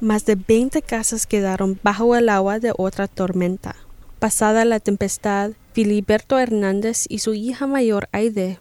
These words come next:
visitaron el apartamento que tenían escasos cuatro meses a haber rentado.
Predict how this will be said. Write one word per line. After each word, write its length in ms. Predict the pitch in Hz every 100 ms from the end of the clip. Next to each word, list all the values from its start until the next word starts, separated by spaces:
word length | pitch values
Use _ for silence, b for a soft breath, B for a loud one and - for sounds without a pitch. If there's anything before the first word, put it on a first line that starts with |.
| _
visitaron 680 | 202 - 208 - 214 254 285
el 100 | 269
apartamento 760 | 233 214 - 196 190 190 233 233 -
que 120 | 214
tenían 520 | - 208 220 277 311
escasos 640 | 302 - 233 226 247 240
cuatro 480 | - 233 247 - 302
meses 480 | 240 220 - 254 254
a 180 | 208 190
haber 300 | 190 180 185
rentado. 600 | 180 190 190 196 -